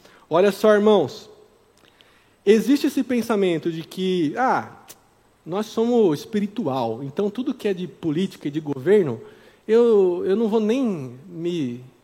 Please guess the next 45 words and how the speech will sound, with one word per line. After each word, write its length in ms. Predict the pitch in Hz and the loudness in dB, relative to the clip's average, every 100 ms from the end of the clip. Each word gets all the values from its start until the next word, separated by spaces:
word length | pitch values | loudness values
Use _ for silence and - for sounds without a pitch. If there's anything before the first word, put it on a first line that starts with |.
| _ 214 | _ -16
e 220 | 202 180 | -8 -8
de 140 | 165 | -8
cidadania 640 | 196 233 202 190 160 151 190 | -6 -2 2 4 2 2 0
também, 300 | 196 143 190 | 0 -4 -4
porque 180 | - 254 | -4 -10
vai 380 | 247 220 262 254 | -10 -4 -2 0
tudo 180 | 294 | -2
acabar 280 | 311 269 247 | -2 -2 0
em 60 | 254 | -2
fogo. 440 | - - 208 160 | -4 4 4 4
Tem 120 | 185 | 0
gente 200 | 175 226 | -4 -6
que 40 | - | -8
fala 220 | 403 339 | -8 -8
isso. 180 | 170 - _ _ - | -8 -12 _ _ -8
Vai 100 | 269 | -6
tudo 200 | 320 330 | -4 -8
explodir, 500 | - 294 202 196 254 | -8 -8 -4 -2 -4
por 140 | 202 | -4
que 80 | 277 | -10
que 60 | - | -10
eu 20 | |
preciso 240 | - 226 | -10 -14
cuidar 280 | - 226 202 | -10 -6 -4
da 100 | 208 | -4
natureza? 680 | 196 - 165 143 185 127 123 | -8 -8 -8 -4 -6 -6 -12
Jesus 280 | 147 175 247 | -10 -10 -8
vai 100 | 254 | -6
voltar, 320 | 233 214 220 | -6 -6 -6
vai 80 | 233 | -8
acabar 300 | 220 226 220 | -10 -10 -10
com 100 | 220 | -10
tudo. 320 | - 196 147 | -10 -12 -8
Não, 140 | 156 | -6
irmãos. 420 | 190 185 135 - _ _ _ _ _ _ _ | -2 -2 -4 -8 _ _ _ _ _ _ _
O 80 | 147 | -16
que 160 | 143 190 | -14 -16
Paulo 460 | _ 165 202 226 | _ -4 -2 -2
nos 260 | 220 214 143 | -2 -6 -8
diz 220 | 170 190 | -10 -8
em 60 | 165 | -8
relação 500 | 185 175 170 180 180 | -8 -10 -10 -10 -6
à 20 | |
nossa 320 | 180 185 190 | -6 -8 -12
cidadania 960 | - - 214 220 233 233 190 180 196 | -16 -18 -12 -8 -4 -4 -4 -4 -4